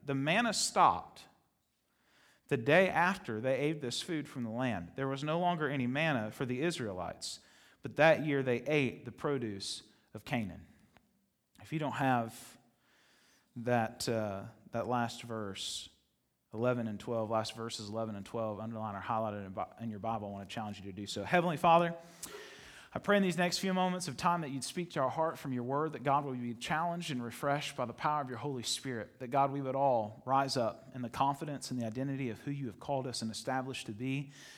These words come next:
as your church, as your people, walking in the power and the authority and the anointing of heaven to see the lost saved, the sick healed, the dead raised, and the bound set free.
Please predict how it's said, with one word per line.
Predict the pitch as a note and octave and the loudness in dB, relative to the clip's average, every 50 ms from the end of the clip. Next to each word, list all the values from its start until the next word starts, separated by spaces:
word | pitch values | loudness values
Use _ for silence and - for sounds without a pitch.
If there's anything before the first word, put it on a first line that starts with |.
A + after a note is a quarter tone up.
| - - - - - - | -20 -20 -20 -16 -8 -6
as | D3 C3+ B2+ | -6 -4 -2
your | C3+ B2+ | -4 -4
church, | A#2+ - - - E3 D#3+ D#3+ D#3+ - | -4 -4 -4 -2 0 0 -2 -2 -2
as | D3 C3+ | -4 -4
your | C3 B2 A2+ | -4 -6 -6
people, | - - - C#3+ C3+ - - F#2 F#2 - - - - - - _ | -6 -6 -4 -4 -4 -4 -8 -12 -12 -14 -18 -20 -20 -20 -12 _
walking | - C#3 D3+ D#3+ D#3+ E3+ E3+ D#3+ | 4 8 8 8 8 6 2 0
in | C#3+ C3 | 0 -2
the | A#2+ | -2
power | - - - F3 E3+ F3 E3+ F3+ E3+ | -4 0 4 6 6 6 6 4 2
and | C#3+ C3 | 0 0
the | A#2+ A2+ | -2 -2
authority | G#2+ - - D#3+ D3+ D#3 D#3 D#3 | -4 -4 -4 -2 0 0 0 0
and | D3 C3 | 0 -2
the | B2 | -2
anointing | A#2+ A#2 B2 C#3 D#3 D3 - C#3 A#2+ | -2 -2 -2 -2 -2 -4 -4 -4 -4
of | A2+ - | -4 -2
heaven | - C#3+ C3+ B2 A#2+ A2 | 0 0 2 2 0 -6
to | G#2+ | -6
see | - - - D#3 C#3+ | -4 -2 0 0 0
the | B2 B2+ | 0 -2
lost | A#2 B2+ C3+ C3+ C3+ - - - | -2 0 0 0 0 0 -2 -2
saved, | - C#3+ D3+ D#3 F3+ F#3 - - - - - - - _ _ | 0 2 2 2 0 -2 -4 -10 -16 -18 -20 -20 -20 _ _
the | - A2+ | -2 0
sick | - - D#3+ C#3+ - | 2 2 2 2 0
healed, | - - D#3+ D3+ D3 C#3+ C#3+ C#3+ C3+ - | -2 -2 2 2 2 2 2 -2 -4 -6
the | - A#2+ | -6 0
dead | A#2 C3+ C#3 C#3 C3+ | 4 4 4 4 4
raised, | B2+ C3+ C3 C3 C3 C3 C3+ C3+ - - | 2 2 2 4 4 2 0 0 -4 -6
and | C3 B2 | -6 -4
the | A#2 | 0
bound | A#2+ A#2+ A#2+ B2 B2 | 0 0 0 0 -2
set | - - A#2+ - | -4 -4 -6 -8
free. | - - C3+ B2+ A#2 A2 G#2 | -8 -10 -8 -6 -6 -6 -6